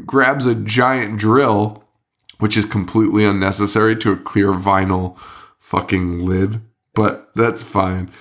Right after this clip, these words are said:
Uh, dude, he's spending so much time fucking drilling through this thing and not hitting her.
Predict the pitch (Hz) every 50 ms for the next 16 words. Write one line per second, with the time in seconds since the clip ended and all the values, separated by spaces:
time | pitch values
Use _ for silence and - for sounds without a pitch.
0 | - - - _ _ _ _ _ _ _ - 123 123 120 113 - - 135 127 123
1 | 110 117 151 156 156 - 180 170 151 127 107 - - - - 120 107 104 101 101
2 | 90 - - - 104 95 90 90 87 85 - 92 90 - 95 92 90 92 98 95
3 | 92 95 98 95 98 - 110 110 107 107 104 107 - - 117 110 110 110 107 -
4 | - 104 101 98 92 92 92 92 87 85 - - 104 104 104 92 98 98 98 110
5 | 110 107 107 107 107 107 - -